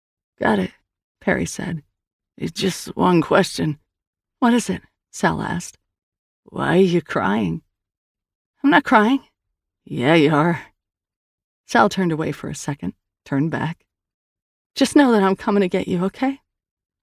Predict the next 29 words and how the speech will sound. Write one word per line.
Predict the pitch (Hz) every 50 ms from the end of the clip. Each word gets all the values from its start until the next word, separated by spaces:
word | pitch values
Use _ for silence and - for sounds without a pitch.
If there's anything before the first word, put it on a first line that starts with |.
| _ _ _ _ _ _ _ _ _ _
She | - - - 233
reached | 226 233 214 -
her | - 196
hand | 165 185 180 160 156 143
through | - 151
the | 160 - - 147
briars. | 147 147 151 147 160 175 - - - - _ _ _ _ _
Perry | - - 139 143 160 160
reached | 151 147 151 - - -
out | 151 143 - _
to | - - 147
her. | 151 160 160 165 165 - _ _ _ _ _ _ _ _ _ _ _ _ -
Their | - 151
hands | 143 160 156 151 151 151 143 -
met | 147 151 143 135 - - - -
and | 160 151 147
held. | - 160 143 151 156 147 - _ _ _ _ _ _ _ _ _ _ _ _ _ _ _ _ _ _ _ _ _ _ _ _ _ _ _ _ _ -
"I | 190
miss | - - - - 170 - - -
you, | 127 135 156 165
Sal," | - - - - 160 156 156 170 160 131 - _ _ _ _ _ _ _
Perry | - 170 143 - 151
said. | 151 - - - - - - - _ _ _ _ _ _ _ _ _ _ _ - -
"I | 262
miss | 240 247 247 - -
you | - -
too," | - - - 208 196 160 _ _
Sal | - - - 156 139 156
said. | - - - - - 175 156